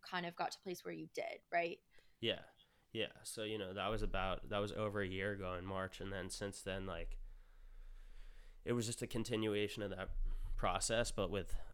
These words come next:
Speaker 2: a lot more focus on it. Um,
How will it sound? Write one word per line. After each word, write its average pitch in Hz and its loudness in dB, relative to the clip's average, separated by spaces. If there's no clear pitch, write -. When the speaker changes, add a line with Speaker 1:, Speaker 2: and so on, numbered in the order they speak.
Speaker 2:
a 104 4
lot 92 4
more 95 2
focus 92 0
on 120 4
it. 127 2
Um, 98 2